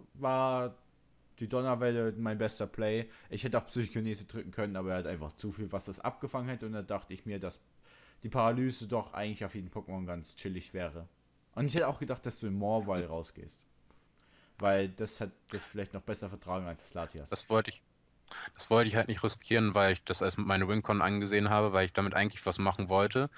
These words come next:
Speaker 2: Und ich hab halt noch nicht genau gewusst, dass du ein Moveset hattest. Und wie gesagt, ich wollte noch erstmal safe gucken, was du so hast.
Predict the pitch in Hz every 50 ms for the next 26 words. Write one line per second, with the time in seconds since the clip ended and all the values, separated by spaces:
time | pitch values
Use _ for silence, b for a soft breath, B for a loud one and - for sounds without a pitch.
0 | B B B B B _ 117 113 107 104 104 98 101 - - - - - 95 -
1 | - 101 95 - - 98 95 95 - - 98 98 92 - - _ _ _ 92 92
2 | 92 90 92 104 110 107 104 104 104 - - 87 - - - 104 98 98 104 101
3 | - 95 92 90 92 90 92 87 - 78 78 80 80 - 78 78 80 80 80 -
4 | - - - 87 85 - 85 80 - - 87 - 92 85 - - 87 87 - -
5 | - 95 - 87 87 87 - - 85 85 87 90 95 95 - -